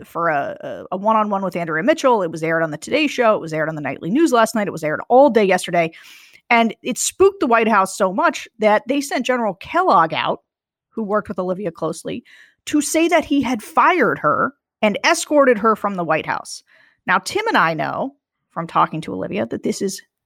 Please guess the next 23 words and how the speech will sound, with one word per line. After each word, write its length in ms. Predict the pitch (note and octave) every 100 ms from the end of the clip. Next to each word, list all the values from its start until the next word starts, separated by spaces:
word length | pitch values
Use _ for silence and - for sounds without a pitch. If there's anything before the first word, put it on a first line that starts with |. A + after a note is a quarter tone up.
| -
just 340 | G3 F#3+ -
false, 580 | - - - - - - _ _ _ _ -
that 120 | G#3
it 100 | G3
is 140 | F3 D#3+
just 240 | E3 -
completely 420 | - - A#3+ -
false. 400 | - F#3 - - -
And 140 | G#3
so, 400 | - A3+ G#3+ G#3 - - _ _ -
uh, 240 | G#3+ G#3 - _ - A#3+
Tim, 320 | - D#4 D4 - _ A3+
I 80 |
want 180 | D#4 F4
to 100 | C4+
ask 300 | A#3 G#3 -
you 420 | G3 A#3 C#4+ G#3+ G3+
for 140 | A3
your 160 | F#3+ F3+
political 640 | - F#3+ G3+ F4+ E4 F#3
assessment 520 | E3 E3 D3+ D#3+ C#3 -
of 100 | F3+
why 680 | F3+ G3+ D#4 A#3 D3 C#3+